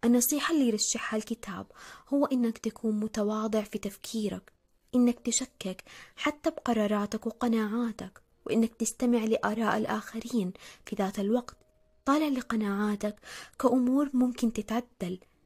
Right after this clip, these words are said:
ليس كمسلمات ما ممكن تتغير بعد ما توصلت لها.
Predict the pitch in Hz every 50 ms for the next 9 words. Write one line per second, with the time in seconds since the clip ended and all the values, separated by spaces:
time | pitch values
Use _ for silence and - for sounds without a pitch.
0 | _ - 208 220 233 226 - 269 254 - 240 220 226 220 - - 240 240 226 214
1 | 214 220 226 220 190 185 - - - - - - - 262 277 294 311 302 277 -
2 | 277 247 - - 226 233 226 247 269 262 269 220 185 - 185 185 185 196 185 185
3 | - 196 - - - 190 185 - - 208 196 190 190 190 202 202